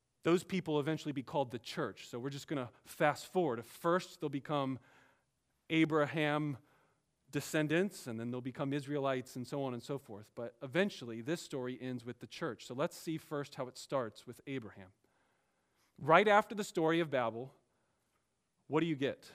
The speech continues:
Shem's descendants. These are the dis-, generations and descendants of Shem. And then you go on and on, and it keeps reading, and then eventually you get to a man in verse twenty-four named Terah.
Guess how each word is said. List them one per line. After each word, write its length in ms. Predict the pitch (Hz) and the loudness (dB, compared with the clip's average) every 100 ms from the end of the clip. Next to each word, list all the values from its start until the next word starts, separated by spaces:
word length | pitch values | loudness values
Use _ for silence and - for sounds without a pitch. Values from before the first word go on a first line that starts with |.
| - - _ _ _ _ _ _ _ | -20 -20 _ _ _ _ _ _ _
Shem's 640 | - - 190 190 220 233 180 | -10 0 6 6 8 4 0
descendants. 920 | 147 175 - 196 165 123 82 - - - | -2 -2 2 2 2 0 -8 -16 -14 0
These 380 | 196 240 247 | 4 6 4
are 120 | 240 208 | 2 0
the 80 | |
dis-, 560 | 190 180 - - - - - | 2 0 -2 -12 -16 -18 2
generations 600 | 196 214 190 185 202 180 | 6 8 6 4 2 2
and 100 | 175 | 0
descendants 480 | 160 185 180 185 170 | -2 0 2 0 0
of 100 | 170 | -6
Shem. 380 | - 131 120 165 _ _ _ _ _ _ - - | -8 -8 -8 -14 _ _ _ _ _ _ -20 -8
And 120 | 151 | 0
then 80 | 175 | 2
you 80 | 190 | 6
go 200 | 185 208 | 8 8
on 240 | 180 190 | 8 6
and 80 | 202 | 6
on, 140 | 160 165 | 4 4
and 100 | 165 | 2
it 80 | |
keeps 260 | 190 180 - | -2 -8 -4
reading, 400 | 160 160 170 165 | 0 2 0 -2
and 120 | 151 | -2
then 180 | 160 160 - | -2 -2 -4
eventually 420 | 151 196 262 185 | 0 2 2 0
you 120 | 165 160 | 0 0
get 220 | 165 170 | -2 0
to 140 | 196 | 0
a 40 | 185 | 2
man 460 | 156 147 156 151 - - | 2 2 2 0 -4 -8
in 100 | 139 | -2
verse 240 | 151 175 | 0 -2
twenty-four 680 | - 185 196 - 139 131 135 | -2 0 0 0 0 0 -2
named 340 | 135 127 127 - - | -4 -6 -6 -10 -12
Terah. 280 | 196 165 85 | -6 -4 -6